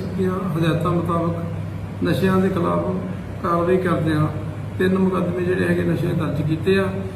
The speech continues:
ਜਿਹਦੇ ਵਿੱਚ ਇੱਕ ਮੁਕੱਦਮਾ ਨੰਬਰ ਇੱਕ ਸੌ ਉਨੱਤੀ ਥਾਣਾ ਸਦਰ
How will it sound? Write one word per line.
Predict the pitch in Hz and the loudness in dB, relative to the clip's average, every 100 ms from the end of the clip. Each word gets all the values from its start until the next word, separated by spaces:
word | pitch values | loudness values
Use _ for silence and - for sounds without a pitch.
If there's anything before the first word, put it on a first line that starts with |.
| - - - - | -6 -6 -6 0
ਜਿਹਦੇ | 180 208 | 4 6
ਵਿੱਚ | 202 196 202 | 6 4 2
ਇੱਕ | 190 190 | 0 2
ਮੁਕੱਦਮਾ | 180 180 175 180 | 0 0 0 2
ਨੰਬਰ | 185 190 | 2 2
ਇੱਕ | - | 0
ਸੌ | 185 | 0
ਉਨੱਤੀ | 165 - - 185 180 - - - - - - - - - | 2 0 2 2 2 0 -4 -6 -8 -10 -10 -8 -8 -2
ਥਾਣਾ | 170 175 185 180 - - - | 0 2 2 2 -2 -4 -6
ਸਦਰ | - 170 196 190 | 0 2 4 4